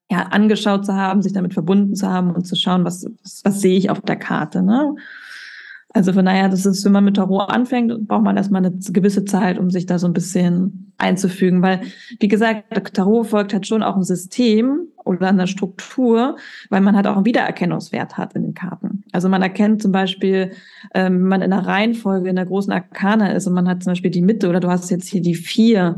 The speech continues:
ne, dann stehst du ja noch, dein Held steht ja noch relativ am Anfang seiner Heldenreise, sozusagen, wenn man das dann im Ganzen sieht. Ja, also ich mache das auch gerne, dass ich mir die Karten einzeln angucke,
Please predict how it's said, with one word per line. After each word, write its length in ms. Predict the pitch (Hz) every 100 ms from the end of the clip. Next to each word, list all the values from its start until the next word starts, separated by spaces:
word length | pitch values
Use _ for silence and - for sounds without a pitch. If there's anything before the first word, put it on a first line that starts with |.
| - - -
ne, 80 |
dann 120 | 196 185
stehst 360 | 180 202 202
du 20 |
ja 140 | 190 185
noch, 220 | 185 185
dein 440 | - 175 175 185
Held 320 | 175 190 214 208
steht 260 | 202 196
ja 120 | 196
noch 160 | 185 180
relativ 300 | 185 180 180
am 160 | 175 -
Anfang 380 | 190 220 190 170
seiner 260 | 160 170
Heldenreise, 760 | 170 165 175 156 - - - -
sozusagen, 600 | 190 165 - 180 180 180
wenn 60 | 170
man 140 | 170
das 140 | 165 165
dann 140 | 170
im 140 | 175
Ganzen 400 | 170 170 165 -
sieht. 300 | 165 160 160 - - - - -
Ja, 140 | 185 196
also 140 | 185
ich 100 | 185
mache 200 | 185 185
das 140 | 190
auch 160 | 202 175
gerne, 340 | 185 185 185 - - -
dass 180 | 185 - _ -
ich 160 | 185
mir 100 | 185
die 100 | 180
Karten 400 | 185 180 175 175
einzeln 480 | - 175 214 240 254
angucke, 680 | - 269 277 277 294 302